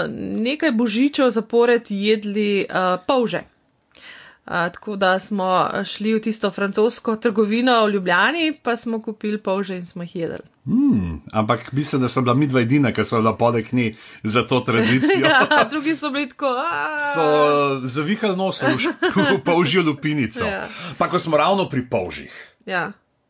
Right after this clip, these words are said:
Speaker 2: Veš, kaj pa mene zanima?
Speaker 1: Kaj?
Speaker 2: Polži so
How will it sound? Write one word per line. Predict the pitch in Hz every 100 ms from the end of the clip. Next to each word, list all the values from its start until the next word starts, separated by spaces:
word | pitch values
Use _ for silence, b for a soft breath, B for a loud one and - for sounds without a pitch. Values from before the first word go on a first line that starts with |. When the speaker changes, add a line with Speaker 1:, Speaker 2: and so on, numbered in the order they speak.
| _ -
Speaker 2:
Veš, |
kaj | 262
pa | 240
mene | 147 139 147
zanima? | 101 92 95 92 76 - _ _ b b b _ -
Speaker 1:
Kaj? | 185
Speaker 2:
Polži | 190 269 202 196
so | 170 143 -